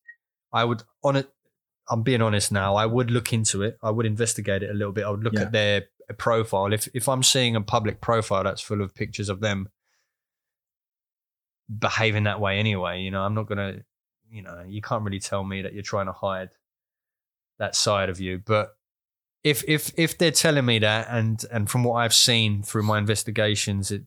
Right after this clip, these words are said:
Speaker 1: it, that seems to be the case, then yeah, I'll, there are cases where I would, I, I would either take the photo down or I wouldn't publish it.
Speaker 2: Mm-hmm.
Speaker 1: But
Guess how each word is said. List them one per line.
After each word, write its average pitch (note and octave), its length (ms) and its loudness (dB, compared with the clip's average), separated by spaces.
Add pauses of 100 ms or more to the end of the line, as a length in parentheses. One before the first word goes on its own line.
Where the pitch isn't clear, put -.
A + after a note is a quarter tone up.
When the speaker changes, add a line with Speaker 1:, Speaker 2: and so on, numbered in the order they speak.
Speaker 1:
it, G#2+ 180 -14
that A2 160 -2
seems G#2+ 260 0
to G#2+ 60 -4
be G2+ 140 0
the G2+ 80 -4
case, G2 420 -2
then G#2 220 -4
yeah, A#2+ 240 -4
I'll, B2+ 220 -6 (920)
there D#3+ 160 4
are F3 80 0
cases D3+ 600 4
where B2+ 180 2
I A#2+ 80 4
would, A#2 360 -2
I, A#2 80 0 (140)
I A#2 80 -2
would A2 300 -4 (100)
either A2 280 0
take A2 220 -2
the A2 60 -2
photo A2 220 0
down G2+ 260 0
or G2 120 0
I G2 40 2
wouldn't G2 300 -4
publish G2+ 460 -2
it. F2+ 220 -4
Speaker 2:
Mm-hmm. G#2+ 100 -6
Speaker 1:
But G2+ 260 2